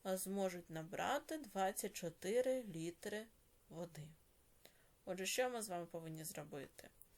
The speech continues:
Шість додати два і буде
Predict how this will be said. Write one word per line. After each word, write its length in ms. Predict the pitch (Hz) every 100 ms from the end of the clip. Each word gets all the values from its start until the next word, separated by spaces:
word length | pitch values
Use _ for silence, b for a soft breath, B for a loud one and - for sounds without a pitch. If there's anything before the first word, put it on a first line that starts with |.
| B B B
Шість 420 | - 285 403 392
додати 840 | 220 185 170 196 320 - 285 294 330 - -
два 760 | 190 175 156 165 151 147 160 277 - B B B B
і 160 | - 202
буде 760 | 160 180 147 147 196 185 349